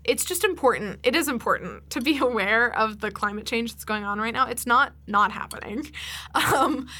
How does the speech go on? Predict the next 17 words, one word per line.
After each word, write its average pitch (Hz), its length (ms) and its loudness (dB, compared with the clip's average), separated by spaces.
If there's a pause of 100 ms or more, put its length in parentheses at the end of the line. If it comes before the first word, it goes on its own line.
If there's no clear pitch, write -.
(140)
there 254 140 4
is 254 220 6
climate 226 300 2
change. 214 260 -2
It 254 100 2
is 320 160 4
warmer 202 560 2
already 214 360 2
this 226 200 0
winter 285 280 0
than 240 140 0
it 214 120 0
is 247 200 2
typically. 240 580 0 (100)
And, 240 220 0
you 247 60 0
know, 240 280 0